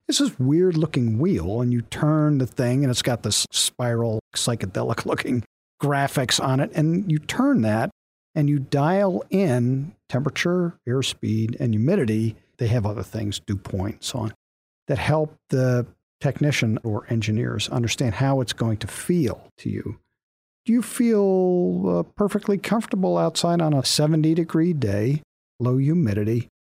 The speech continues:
Well, if you double the amount of humidity on that seventy degree day, suddenly it feels kinda damp and unpleasant, and you're soggy and very warm. The sweat that you're producing is not evaporating to the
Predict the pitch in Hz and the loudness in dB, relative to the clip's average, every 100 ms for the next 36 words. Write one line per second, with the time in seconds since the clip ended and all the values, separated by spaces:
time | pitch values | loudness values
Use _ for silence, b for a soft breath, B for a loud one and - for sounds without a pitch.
0 | _ - 165 - 160 240 165 143 156 185 | _ -2 -2 0 0 0 0 0 2 2
1 | 160 135 123 117 131 117 101 107 110 151 | 2 2 2 2 0 0 -2 -2 0 0
2 | 110 110 117 123 113 - 123 113 107 117 | 0 -2 -2 -4 -4 -2 0 0 -2 -4
3 | 104 110 113 110 127 123 123 262 320 302 | -8 -4 -6 -4 -4 -2 -2 -2 0 2
4 | 240 - 233 - 196 165 101 110 123 180 | 0 -2 -2 0 0 -2 -2 -2 0 0
5 | - 123 95 - 131 160 208 196 113 120 | 0 -2 -2 -2 -2 0 0 0 -2 -6
6 | - - - 120 156 185 226 196 101 127 | -6 -4 -2 0 2 2 4 2 2 2
7 | 120 104 117 143 190 190 _ - - - | 0 0 0 2 2 2 _ -4 0 0
8 | - 135 139 - - 147 156 - 151 165 | 0 0 0 -2 -4 -4 -2 -2 0 0
9 | 180 127 107 127 - 123 110 107 - 123 | 2 0 2 0 0 -2 0 -2 -2 -2
10 | 139 135 123 117 110 | 0 -2 -2 -2 -4